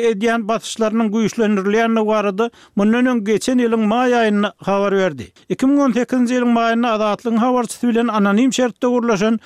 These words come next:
türkmen raýatlarynyň tasdiklamagyna görä, Türkiýede ýaşaýyş ýa-da zähmet ruhsatyny almak isleýän migrantlaryň käbir Türkmenistanyň Istanbulda konsullugyna zerur dokumentler soramagy baranda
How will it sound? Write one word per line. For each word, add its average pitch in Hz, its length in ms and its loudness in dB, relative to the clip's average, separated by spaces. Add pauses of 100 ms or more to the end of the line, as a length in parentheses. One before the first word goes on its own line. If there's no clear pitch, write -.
(180)
türkmen 254 440 0
raýatlarynyň 247 680 0
tasdiklamagyna 214 800 -2
görä, 208 300 0 (280)
Türkiýede 262 540 0
ýaşaýyş 220 560 0
ýa-da 247 320 0
zähmet 226 400 0
ruhsatyny 233 480 -2
almak 226 400 0
isleýän 220 400 -2
migrantlaryň 247 720 0
käbir 226 480 0
Türkmenistanyň 220 760 -2
Istanbulda 196 680 -2
konsullugyna 240 800 0 (300)
zerur 226 360 0
dokumentler 254 640 0
soramagy 220 560 0
baranda 214 440 0